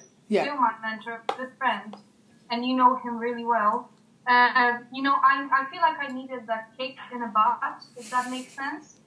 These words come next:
Speaker 2: So I needed someone to
Speaker 1: Completely.
Speaker 2: actually, yeah. So,
Speaker 1: Yeah.
Speaker 2: so, you know, it's sometimes I think you, you need it, you know, and sometimes I feel like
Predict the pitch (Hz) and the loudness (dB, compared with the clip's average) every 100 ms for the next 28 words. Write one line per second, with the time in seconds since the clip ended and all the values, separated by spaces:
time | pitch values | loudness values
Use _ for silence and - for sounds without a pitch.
0 | _ - 262 262 285 302 269 233 254 262 | _ -6 -4 -2 -4 0 4 4 4 6
1 | 285 233 233 202 185 - - _ _ 262 | 4 6 8 8 6 -2 -20 _ _ -18
2 | - _ _ _ _ - 339 320 240 - | -18 _ _ _ _ -2 0 2 0 -4
3 | - 302 285 - 330 320 320 320 - - | -2 0 0 -4 -8 -2 0 0 -2 -6
4 | 392 392 381 370 302 294 320 302 - 277 | -6 -4 -10 -8 -12 -10 -12 -12 -14 -16
5 | 285 262 285 277 294 294 247 202 - 254 | -16 -14 -14 -12 -10 -6 -4 -6 -10 -8
6 | 269 262 262 262 320 320 311 285 277 302 | 0 2 2 2 4 4 2 -2 -2 -2
7 | 285 269 | -2 -2